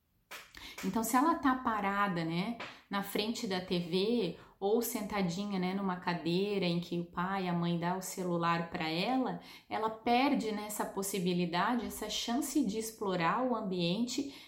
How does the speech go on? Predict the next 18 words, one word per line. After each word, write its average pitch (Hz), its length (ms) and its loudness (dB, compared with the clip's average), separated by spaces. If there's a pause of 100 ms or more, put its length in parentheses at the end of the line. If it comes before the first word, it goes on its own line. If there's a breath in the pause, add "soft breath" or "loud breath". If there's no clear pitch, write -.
(120 loud breath)
e 277 180 8
adquirir 262 560 4
todas 254 340 6
essas 254 340 2
habilidades 247 760 4
que - 100 -12
são 202 160 -4
necessárias 185 640 -2
pro - 160 -4
desenvolvimento 175 840 0
infantil. 175 680 -2 (400 loud breath)
Então, 220 220 -6
coordenação 208 640 -2
motora, 190 1000 2 (240 loud breath)
equilíbrio, 190 1400 0 (1200)
é, 175 280 4
tudo 277 380 6
isso 240 640 4